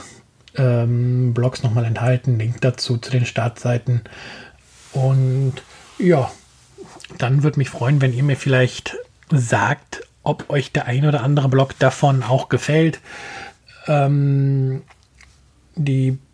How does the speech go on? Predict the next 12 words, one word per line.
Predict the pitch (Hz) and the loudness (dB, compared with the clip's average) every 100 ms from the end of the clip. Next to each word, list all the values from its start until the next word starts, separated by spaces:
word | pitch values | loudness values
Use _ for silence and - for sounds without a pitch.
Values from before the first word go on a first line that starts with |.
| _ - | _ -16
vorgestellten | - - 139 135 131 131 143 | -6 -2 0 0 0 2 4
Blogs | 131 135 - | 2 0 -4
freuen | - 131 | -2 0
sich | 131 127 - | 2 -2 -4
sicherlich | - 147 131 131 120 | -8 -2 -2 -2 -2
auch, | 127 135 - - - - | 0 0 -4 -16 -20 -4
wenn | 131 135 | 0 4
ihr | 139 | 4
sie | 131 135 | 2 0
besucht, | 131 123 123 127 - | 0 0 0 -2 0
neue | 127 127 123 | 2 4 2
Leser | 120 127 123 | 2 0 0